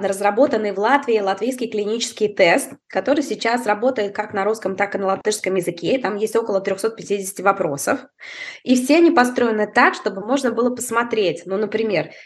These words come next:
есть какая-то сложность функционального характера, когда, а, у меня что-то может быть с симптомами, да? И если там проблема какая-то,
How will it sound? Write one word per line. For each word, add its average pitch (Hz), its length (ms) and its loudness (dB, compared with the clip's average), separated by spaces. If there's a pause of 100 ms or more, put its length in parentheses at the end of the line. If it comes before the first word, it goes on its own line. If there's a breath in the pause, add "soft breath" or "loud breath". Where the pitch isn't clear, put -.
есть 247 300 0
какая-то 254 440 2
сложность 247 800 4 (160 loud breath)
функционального 277 760 6
характера, 220 640 2
когда, 208 520 4 (220 loud breath)
а, 190 420 2
у 202 80 0
меня 220 280 2
что-то 226 500 2
может 202 360 -2
быть 190 220 0
с - 80 -10
симптомами, 214 800 2
да? 247 300 -2 (480 loud breath)
И 226 60 -2
если 277 420 4
там 277 220 6
проблема 269 420 4
какая-то, 247 500 4